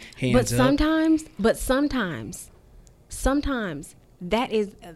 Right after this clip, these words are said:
Speaker 2: that is all you can do, because when you do get up there and speak out like Colin Kaepernick, people send hate speech to you.
Speaker 1: So?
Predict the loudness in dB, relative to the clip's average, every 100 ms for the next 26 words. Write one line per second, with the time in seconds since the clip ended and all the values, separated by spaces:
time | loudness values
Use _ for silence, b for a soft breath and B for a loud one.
0 | -16 -8 -4 -2 -2 0 2 2 -2 -4
1 | -2 0 0 -2 -4 -4 -2 0 0 -4
2 | -2 -2 0 -2 -2 -2 -4 -4 -6 0
3 | 0 0 0 0 0 0 0 0 -2 -4
4 | B B 0 0 0 -6 -8 -6 -6 -6
5 | -4 -6 -6 -10 -10 -10 -10 -10 -4 0
6 | 4 2